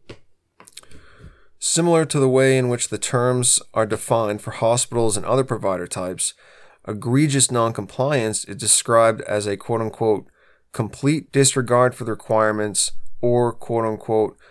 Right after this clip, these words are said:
more than fifty percent of staff being unvaccinated, and without having requisite policies and procedures in place.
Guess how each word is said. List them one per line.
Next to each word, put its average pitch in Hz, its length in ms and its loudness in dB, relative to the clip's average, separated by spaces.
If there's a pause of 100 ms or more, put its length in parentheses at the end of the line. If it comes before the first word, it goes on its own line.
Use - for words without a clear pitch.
(240)
more 127 220 4
than 123 120 0
fifty 143 320 -6
percent 120 340 0
of 110 100 -4
staff 107 480 2
being 104 300 -6
unvaccinated, 92 960 -4 (680)
and 120 120 0
without 123 280 4
having 123 340 2
requisite 117 520 0
policies 104 500 2
and 104 100 -6
procedures 95 520 -4
in 92 80 -8
place. - 480 -6